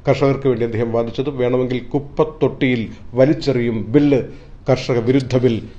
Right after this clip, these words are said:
എന്ന് പറഞ്ഞുകൊണ്ട് അദ്ദേഹം മുന്നോട്ട് വന്നിട്ടുണ്ട്. ആഗോളാടിസ്ഥാനത്തിൽ മൂന്ന് കോടി അമ്പത്തിമൂന്ന് ലക്ഷത്തിൽ പരം ആളുകൾക്കാണ് ഈ രോഗബാധ വന്നിരിക്കുന്നത്.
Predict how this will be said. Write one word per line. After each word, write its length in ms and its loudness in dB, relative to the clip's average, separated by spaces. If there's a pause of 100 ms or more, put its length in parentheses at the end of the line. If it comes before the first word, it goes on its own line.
(140)
എന്ന് 160 -2
പറഞ്ഞുകൊണ്ട് 360 0
അദ്ദേഹം 260 -4 (300)
മുന്നോട്ട് 340 -2
വന്നിട്ടുണ്ട്. 400 -10 (1600)
ആഗോളാടിസ്ഥാനത്തിൽ 720 8 (140)
മൂന്ന് 320 6
കോടി 200 4 (140)
അമ്പത്തിമൂന്ന് 640 -2
ലക്ഷത്തിൽ 380 -6
പരം 240 0
ആളുകൾക്കാണ് 500 -2
ഈ 80 -6
രോഗബാധ 360 0 (120)
വന്നിരിക്കുന്നത്. 500 0